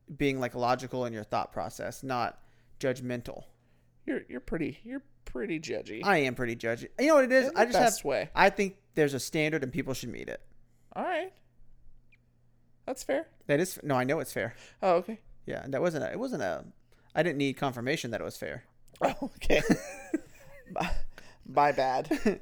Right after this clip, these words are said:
Speaker 1: <laughs> Good. Thanks for apologizing.
Speaker 2: Yeah.
Speaker 1: Yeah.
Speaker 2: I'm introverted, and I th-, think based off of my feelings and not my head.
Speaker 1: We're the exact opposites.
Speaker 2: Yeah.
Speaker 1: I don't think I'm that extroverted, though.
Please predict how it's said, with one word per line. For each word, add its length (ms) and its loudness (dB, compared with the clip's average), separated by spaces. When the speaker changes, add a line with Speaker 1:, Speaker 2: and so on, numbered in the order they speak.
Speaker 1:
<laughs> 200 -18
Good. 260 6
Thanks 200 -2
for 120 0
apologizing. 720 2
Speaker 2:
Yeah. 160 -4
Speaker 1:
Yeah. 280 -4
Speaker 2:
I'm 180 -6
introverted, 640 -2
and 160 -2
I 60 2
th-, 100 -10
think 580 -4
based 300 -6
off 180 0
of 120 -10
my 180 -6
feelings 640 -6
and 140 -6
not 160 -4
my 120 -8
head. 220 -10
Speaker 1:
We're 240 4
the 100 4
exact 340 0
opposites. 580 -4
Speaker 2:
Yeah. 260 -8
Speaker 1:
I 80 10
don't 120 8
think 160 -2
I'm 180 2
that 280 2
extroverted, 760 0
though. 320 -4